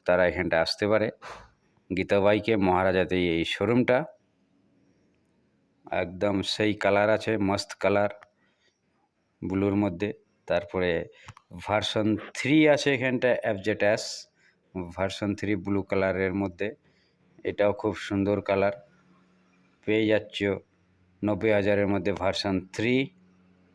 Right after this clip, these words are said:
একদম ঝাকাস কন্ডিশন, বয়স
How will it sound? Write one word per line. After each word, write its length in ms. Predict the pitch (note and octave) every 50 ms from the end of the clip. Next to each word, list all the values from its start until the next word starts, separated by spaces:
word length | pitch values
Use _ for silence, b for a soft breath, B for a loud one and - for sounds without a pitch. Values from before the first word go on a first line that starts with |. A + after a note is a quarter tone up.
| _ _ _ _ _ _ _ _ _ _ -
একদম 580 | - F#2+ G2+ G2 F#2+ G2 - - A2 G#2+ G#2 F#2
ঝাকাস 520 | - - F2+ F#2 - A2 A#2 A#2+ - -
কন্ডিশন, 680 | - A#2 A#2 A#2 A#2 A2 F#2+ A2 A#2+ A#2 A#2 A#2 G#2+ F2+ D#2+ F2+
বয়স 280 | G2+ G2+ G2+ G#2 G2+